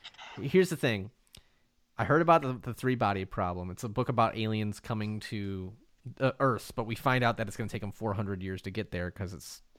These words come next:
so hard to travel in space. Uh, I heard about that, and I read it, and I was like, "Wow, this is really good." I went online, and people were like, "Ooh, the second one is my favorite. The third one's not as good."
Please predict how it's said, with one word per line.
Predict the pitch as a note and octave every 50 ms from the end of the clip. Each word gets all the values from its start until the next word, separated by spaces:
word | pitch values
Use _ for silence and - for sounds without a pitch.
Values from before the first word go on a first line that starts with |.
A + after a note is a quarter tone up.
| _ _
so | - - - A2 F#2+
hard | F2+ G#2 G2 F2+
to | F2 E2+
travel | - A2+ G2 F#2 F#2 F2+ E2+ E2+
in |
space. | E2+ - - A2 G2 - - - _ - - - - - - _ _ _ -
Uh, | G2+ F2+ F2+ F2 F2 E2 -
I | -
heard | D3 F3+ G3+
about | F#3 F3+ D#3+ C#3 D3
that, | C3+ C3 C3 - -
and | A#2+ A2+
I | G#2+
read | G2+ A2 A2+
it, | A2+
and | G#2
I | G#2+
was | G#2 G#2
like, | G2+ F2+ F#2+ G#2
"Wow, | G#2 G#2+ G2+ G2
this | F#2 F2+ A2
is | G2+ G2+
really | G2 F2+ F2
good." | F2+ E2+ E2 - - - - _ _ _ _ _ _ _ _ _ _ _ _ - _ - B2+
I | A#2
went | B2 D3 D3
online, | C#3+ C3 A#2+ A2+ A#2 A#2+ A#2+ A#2+
and | A#2 A2 G2+ -
people | B2+ - A2+
were | A2
like, | G2 F#2+ - C3+
"Ooh, | C#3+ C#3
the | A2 -
second | - - C#3 C#3+ - C3+ A2+
one | G#2+ G2+ F2+
is | E2 -
my | F2+ E2+ E2
favorite. | - - G#2 G#2 F#2+ G2 F#2+
The | G2
third | - - A#2 G#2 G2
one's | G2 F#2 F2+ -
not | - D2+ B1 A#1+
as | - -
good." | - - - -